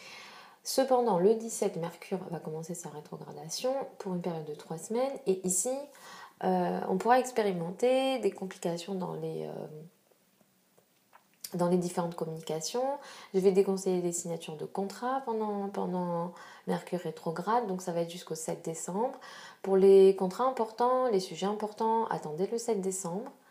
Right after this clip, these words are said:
Euh, et essayez de, de ne pas faire d'achat électronique ou de ne pas faire d'achat important pendant Mercure rétrograde. Donc là, ça va être une période du dix-sept, euh, donc novembre jusqu'au sept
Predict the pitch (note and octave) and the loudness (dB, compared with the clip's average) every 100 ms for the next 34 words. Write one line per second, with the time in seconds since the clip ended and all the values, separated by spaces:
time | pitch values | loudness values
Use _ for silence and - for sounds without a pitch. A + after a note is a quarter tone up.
0 | - - - - - - F3 E3+ E3 E3 | -20 -20 -20 -20 -10 -4 -4 -4 -8 -10
1 | D#3+ D#3+ - - - - G#3+ A#3+ G3+ G3+ | -10 -12 -14 -16 -16 4 4 6 4 4
2 | F#3 G#3+ F#3 F3+ - - - E3+ E3+ D#3+ | 4 4 2 -2 -8 -18 -12 -8 -6 -6
3 | E3+ A#3+ B3 A#3 F#3+ F#3 F3+ E3 D#3+ - | 0 0 2 2 2 0 -2 -4 -6 -8
4 | D#3 D#3 G3 A#3 - G3 F#3 E3 E3+ A3 | -8 -4 -4 -4 -4 -4 -2 -4 -4 -4
5 | F#3+ F3 - G#3+ A3 _ G3+ G#3 G#3 F#3 | -4 -4 -4 -8 -10 _ -6 -4 -6 -8
6 | E3+ - _ - - - - - E3+ F3+ | -14 -20 _ -20 -20 -20 -20 -10 -6 -2
7 | G3 F3+ - G3+ F#3 - E3+ D3+ D3+ D#3 | -2 -4 -6 -4 -4 -4 -6 -6 -10 -10
8 | D#3+ F3+ G3 G3 E3+ E3+ D#3+ D#3 F3 A3 | -6 -2 -2 -2 -6 -8 -8 -4 -2 -2
9 | - - - - F3 G3 G#3 F3 F#3 F#3 | -6 -16 -20 -6 0 0 0 -2 -2 2
10 | F#3 F#3+ - - - E3 D#3+ D3+ D3+ D3+ | 2 2 -2 -14 -14 -12 -12 -12 -14 -16
11 | D3+ D#3 D#3 F3+ D#3+ G3 - - - - | -14 -12 -4 -2 -2 -4 -6 -18 -20 -14
12 | - E3+ - G#3+ A#3 A#3 - - - A3+ | -8 -8 -2 4 4 2 -10 -10 -2 -2
13 | A#3 | -2